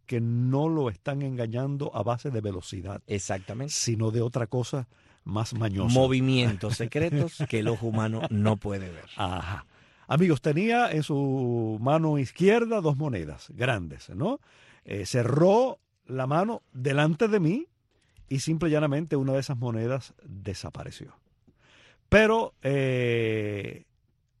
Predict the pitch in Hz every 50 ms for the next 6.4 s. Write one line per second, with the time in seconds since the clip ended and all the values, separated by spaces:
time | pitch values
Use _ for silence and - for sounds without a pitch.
0 | _ _ _ - 127 123 139 151 156 156 120 147 143 143 120 - 175 185 196 170
1 | 156 143 143 143 131 113 139 127 135 135 117 - 117 120 117 - 151 170 196 233
2 | 262 262 - _ - - - - 113 113 117 135 131 120 117 120 123 117 120 127
3 | 120 - 120 120 127 139 147 151 127 123 113 117 113 123 117 117 123 139 127 104
4 | 110 - 127 120 - _ - - - - - - - - 110 117 - 135 131 -
5 | 147 139 127 - 135 123 123 117 127 117 - - 135 139 139 139 123 113 107 110
6 | 113 131 127 120 123 123 131 151 -